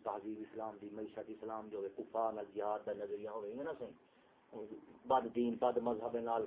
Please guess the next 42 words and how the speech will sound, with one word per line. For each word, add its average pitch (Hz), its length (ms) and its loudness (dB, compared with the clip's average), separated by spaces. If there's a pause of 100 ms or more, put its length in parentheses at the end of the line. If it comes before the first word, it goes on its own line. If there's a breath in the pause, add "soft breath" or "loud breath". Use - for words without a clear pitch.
کھاون 120 280 4
پیون، 120 220 0
اٹھن، 117 360 -2
نکاح، 113 320 4
طلاق، 117 340 2
سب 123 200 0
کچھ 113 140 0
ممنوع 113 380 -2
ہوے، 113 160 2
ایویں 214 160 2
نہ 240 120 4
ساڈے 180 180 4
اسلام - 320 2
دا۔ 160 60 4
ایہو 240 280 10
مذہب 170 300 6
ہے 139 80 0
سنت 123 420 2
وال - 140 -12
جماعت - 680 -20
کہ 403 60 2
بنتی 190 400 8
گمراہوں 185 300 10
کے 175 160 8
ساتھ 175 180 8
نشست 170 340 4
برخاست 143 460 6
حرام، 135 240 4
کہ 143 60 2
ان 143 100 0
کے 139 120 -2
ساتھ 127 180 0
آنا 131 220 0
جانا، 127 260 0
نکاح، 123 360 0
جگہ، 120 340 -2
طلاق، 120 280 -2
سب - 220 0
کچھ 120 140 2
حرام 107 300 -4
ممنوع 98 280 -8
ہے۔ - 260 -16